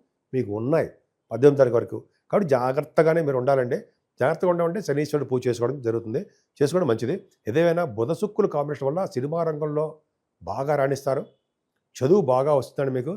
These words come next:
విద్యార్థులకు చదువు బాగా వస్తుంది. అలాగే ప్రతిభ డిబేట్స్‌లో మీరు బాగా పాల్గొంటారు. అద్భుతంగా బాగా చాలా మంచి యోగాలు ఉన్నాయండి బుధ శుక్రుల వల్ల. అంతేకాకుండా తల్లిగారికి ఆరోగ్య పరిస్థితి, ఆర్థిక పరిస్థితి, ప్రేమాభిమానాలు మీ మీద ఎక్కువ.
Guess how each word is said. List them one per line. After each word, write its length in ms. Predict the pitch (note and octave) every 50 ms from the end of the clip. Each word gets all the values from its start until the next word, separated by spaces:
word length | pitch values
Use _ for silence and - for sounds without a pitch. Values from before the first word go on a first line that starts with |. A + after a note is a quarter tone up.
| G#3 _ _ _ _ _
విద్యార్థులకు 520 | - G#2 G#2 G2+ B2 D3+ E3+ D#3 D3+ D#3 B2 A#2
చదువు 140 | A#2 D3 D#3
బాగా 260 | A#2+ A#2 A#2+ C3+ C3+
వస్తుంది. 360 | C#3 C3 - - C#3 B2 C#3 F#3 - - _ _ _ _ _ _ _ _ _ _ _ _ _ -
అలాగే 140 | B2 D3+
ప్రతిభ 340 | D3+ - - A2 A#2 D#3+ E3+ E3+ C3+ - - - -
డిబేట్స్‌లో 480 | C3+ G#2+ B2+ B2+ E3+ F3 E3+ - D#3 E3
మీరు 160 | D3 D3 C#3+
బాగా 280 | A#2+ G#2 A2+ B2 C3+ D#3
పాల్గొంటారు. 600 | - - B2 B2 C3 B2+ C3+ B2+ B2 B2+ C3 F3 F#3+ - _ _ _ _ _ _ _ _ _ _ _ _ _ _ _ _ _ _ _ _ _
అద్భుతంగా 440 | - F2+ D#2+ A2 F#3+ G3 G#3+ G3 F#3
బాగా 220 | C3+ G#2+ A#2 D#3 D#3+ -
చాలా 160 | G#2+ C#3+ F3 F3+ D3+ C3+ B2+ A#2+
మంచి 260 | A2+ G#2+ B2+ D3 - F#3+
యోగాలు 340 | D3 B2+ D3 E3+ F#3 F#3+ E3
ఉన్నాయండి 300 | C3 B2 A#2 G#2+ G2+ G2+
బుధ 140 | F#2+ B2 B2
శుక్రుల 260 | - C3+ - C3 A2+
వల్ల. 220 | G2+ G#2 G2 G2+ A#2 C3 C3+ C3 - _ _ _ _ _ _ _ _ _ _ _ _
అంతేకాకుండా 480 | - A#2+ C3+ F3+ F3 E3 D3+ D#3 D#3+ D#3+
తల్లిగారికి 560 | D3+ - B2+ C#3+ D#3+ D#3 D#3+ D#3+ D#3+ D3+ C3+
ఆరోగ్య 300 | B2 B2+ C3+ C#3+ C#3 C#3
పరిస్థితి, 320 | B2+ C3+ C3 - C3 A2+ A#2
ఆర్థిక 360 | G#2 A#2 D3 D#3+ C#3+ D#3+ D3 C#3+
పరిస్థితి, 300 | C#3 B2+ - B2+ A2+ A2
ప్రేమాభిమానాలు 640 | G#2 - C3+ D3 D#3 D#3+ E3 D#3+ C#3 B2+ C3+ C#3 C3 B2
మీ 100 | B2 B2+
మీద 160 | C#3+ D#3+ D#3
ఎక్కువ. 260 | E3 - - A3+ F#3+